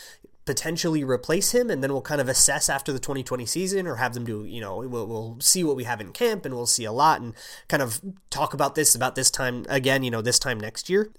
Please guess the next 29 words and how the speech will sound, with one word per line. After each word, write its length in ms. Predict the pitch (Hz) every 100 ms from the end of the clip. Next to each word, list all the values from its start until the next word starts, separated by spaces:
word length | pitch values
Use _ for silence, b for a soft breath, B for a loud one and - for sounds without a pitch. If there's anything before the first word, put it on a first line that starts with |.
| -
For 200 | - 226
that, 340 | 269 269 185
at 180 | 165 156
least 260 | 208 214 190
at 120 | 165
this 180 | 233 -
juncture, 380 | 170 156 - 147
my 160 | 147
guy 240 | 131 131 127
is 280 | 120 120
Jordan 360 | 107 123 117 107
Love. 520 | 104 110 69 71 - -
He 400 | 196 202 165 170
is, 180 | 151 -
I 80 | 160
think, 260 | 185 170
the 120 | 170 -
perfect 640 | - - 180 - 180 -
candidate 500 | - 175 170 151 -
to 140 | - 143
sit 280 | - 180
behind 520 | 131 123 160 170 175 151
somebody 420 | 165 156 147 143
really, 300 | 147 170 180
really 300 | 147 165 147
smart 420 | - 131 131 135
for 200 | - 180
a 60 | 190
year 380 | 175 208 262